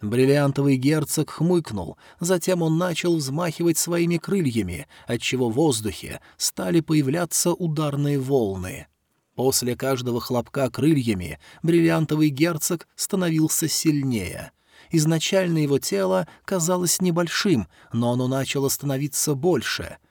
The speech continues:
Вскоре, стоя на горе, существо стало похоже на статую. Хан Сень и Кун Фэй по сравнению были не больше муравьев. Это было довольно страшно.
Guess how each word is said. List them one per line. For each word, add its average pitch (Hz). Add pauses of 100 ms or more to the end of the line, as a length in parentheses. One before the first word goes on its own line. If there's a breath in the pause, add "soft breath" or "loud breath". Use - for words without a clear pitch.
(140)
Вскоре, 123
стоя 135
на 120
горе, 113 (160 soft breath)
существо 156 (120 loud breath)
стало 180
похоже 139
на 131
статую. - (460)
Хан 113
Сень 170
и 151
Кун 127
Фэй 190
по 139
сравнению 123
были 160
не 170
больше 170
муравьев. 175 (320)
Это 151
было 160
довольно 156
страшно. 139